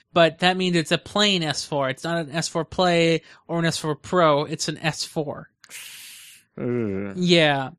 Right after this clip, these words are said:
Speaker 1: So it's probably not very good. It's a one gigahertz processor. And only, as I mentioned, only five hundred twelve megs of memory. It does have eight gigabytes of internal storage. However, if you've ever met Windows, well, there goes half of it.
Speaker 2: Hmm.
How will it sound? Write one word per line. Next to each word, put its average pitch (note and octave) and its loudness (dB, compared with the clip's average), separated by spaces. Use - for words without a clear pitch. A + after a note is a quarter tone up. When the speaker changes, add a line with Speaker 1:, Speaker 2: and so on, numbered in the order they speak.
Speaker 1:
So G3+ 2
it's F#3+ -2
probably A#3+ -2
not F3+ 2
very E3 4
good. C#3+ 2
It's D3 -4
a F3+ 2
one G#3+ 0
gigahertz G3 -2
processor. E3 0
And C#3+ -4
only, E3 -6
as E3 -2
I E3+ -2
mentioned, D#3+ -4
only E3+ 0
five D#3+ 0
hundred D3+ -4
twelve C#3+ -2
megs C#3+ -6
of C3+ -8
memory. C#3 -6
It F#3+ 2
does C4 4
have A#3+ 2
eight G#3 -2
gigabytes F3 2
of E3+ -4
internal E3 -2
storage. A3 2
However, F3+ 2
if E3 -2
you've E3 -2
ever D3+ 0
met D3 -8
Windows, D#3+ 0
well, D#3+ 0
there D#3 4
goes D3 2
half C#3+ 2
of B2+ -12
it. - -16
Speaker 2:
Hmm. F#3 -4